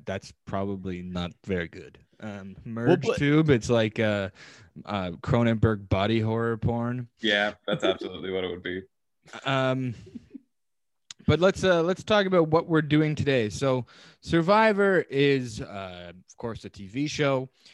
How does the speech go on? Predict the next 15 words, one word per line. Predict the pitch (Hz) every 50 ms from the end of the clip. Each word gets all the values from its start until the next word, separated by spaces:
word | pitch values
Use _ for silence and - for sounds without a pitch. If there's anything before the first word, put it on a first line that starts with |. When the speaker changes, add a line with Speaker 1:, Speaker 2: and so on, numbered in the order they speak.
| - _ - _ _ -
Speaker 1:
Uh, | 92 95 92 90 90 85 - -
it's | 98 104 - -
a | 107
song | - - 113 113 113 117 117 120 120
by | 104 107 101 98
Beyonce, | 92 - 104 101 104 107 104 104 - - 110 110 110 107 107 110 104 110 - _ _ - 131 117 _ _
um, | - 117 113 113 110 110 110 117 117
but | 131 131 131
also | 135 135 135 - 151 147 135 131 127 127 123 - _ _
it's | 120 123 117 - - - - - - _ _ _ _ -
a | 110 107
fun | - _ - 135 139 143 143 139 139 139 135 127 - -
T | 143 127
V | 107 110 110
show. | - - 101 92 - - 95